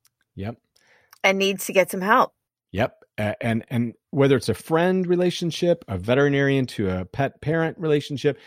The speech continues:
Speaker 1: this is a very sensitive topic, which is why at the beginning, you know, I mentioned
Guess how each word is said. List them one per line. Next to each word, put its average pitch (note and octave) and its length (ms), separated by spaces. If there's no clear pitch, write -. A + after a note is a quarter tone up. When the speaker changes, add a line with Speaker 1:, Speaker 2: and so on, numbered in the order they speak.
Speaker 1:
this C#3+ 220
is C3+ 120
a B2+ 80
very A#2 240
sensitive G#2 500
topic, G#2+ 380
which C3 140
is C#3+ 100
why D3+ 160
at C#3 120
the A#2+ 60
beginning, C#3+ 420
you A#2+ 100
know, A2+ 60
I A2 40
mentioned A2+ 420